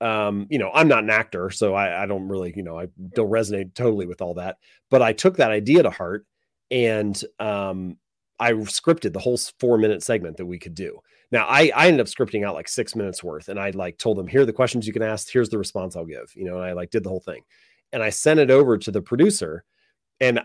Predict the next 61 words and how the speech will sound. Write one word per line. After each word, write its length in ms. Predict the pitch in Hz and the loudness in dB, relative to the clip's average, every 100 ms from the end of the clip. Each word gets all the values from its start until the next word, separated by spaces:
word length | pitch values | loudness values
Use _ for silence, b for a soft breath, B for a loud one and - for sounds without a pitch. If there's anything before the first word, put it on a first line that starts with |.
| _ 123 | _ 2
I 140 | 139 | 2
kinda 280 | - 240 226 | 4 4 6
got 180 | 160 143 | 6 6
the 80 | |
impression 440 | 120 107 131 - 123 | 4 4 2 4 2
that 120 | 107 | 4
they, 140 | 123 | 4
like, 180 | 113 107 | 4 2
never 300 | 98 107 117 | -2 -2 -2
get 240 | 101 107 - | -2 -4 -2
stuff 280 | - 120 | -2 0
like 180 | 131 131 | 2 2
that. 260 | 135 131 - - | 4 2 0 -12
<laughs> 360 | 254 - 294 | -12 -10 -4
But 260 | 127 147 - | 6 8 8
he, 380 | - 175 170 165 | 2 2 4 4
um, 540 | 135 135 117 107 101 b b _ - | 4 2 0 -2 -6 b b _ 4
it 140 | 180 | 6
was 140 | 208 | 6
probably 260 | 208 294 208 | 6 6 8
a 80 | 127 | 8
little 260 | 117 123 | 8 8
over 180 | 123 123 | 6 6
the 80 | 117 | 2
top, 360 | 107 123 160 - | 2 0 0 2
but 80 | |
I 80 | 147 | 4
actually 320 | 165 208 240 | 4 4 4
think 200 | 180 175 | 6 4
he 120 | 170 - | 4 2
appreciated 480 | 190 196 135 98 | 2 0 0 -2
it 100 | 101 | -2
'cause 160 | - 117 | -4 -4
I 60 | 113 | 2
basically 420 | 139 202 160 113 | 4 4 2 0
did 180 | 117 117 | 0 -2
his 140 | 98 | -2
job 320 | 123 123 110 | -4 -4 -6
for 200 | 92 78 | -10 -12
him. 120 | 69 - _ _ _ - | -12 -16 _ _ _ -6
Uh, 260 | 127 113 101 | -2 -2 -2
and 140 | 117 | -4
so 180 | - 135 | 2 4
we 140 | 123 | 4
did 200 | 143 185 | 6 6
the 100 | 120 | 4
pre-call, 720 | - 170 220 202 98 87 113 - | 0 2 0 0 -4 -2 -4 -4
and 140 | 123 110 | -6 -2
he 140 | 147 | 2
just, 320 | 175 127 - - _ _ _ _ | 2 2 -2 -18 _ _ _ _
I, 100 | 127 | -6
he 240 | 120 123 214 | -2 2 6
never 320 | 254 262 214 | 6 6 2
confirmed, 640 | - 135 - 139 123 113 | 0 -2 0 4 4 4
like, 180 | 101 98 | 0 0
"Hey, 120 | 127 | 0
this 160 | 110 104 | 0 -2
is 100 | 101 | -2
what 140 | 107 | -4
we'll 80 | 95 | -4
do." 380 | 90 90 71 | -8 -10 -12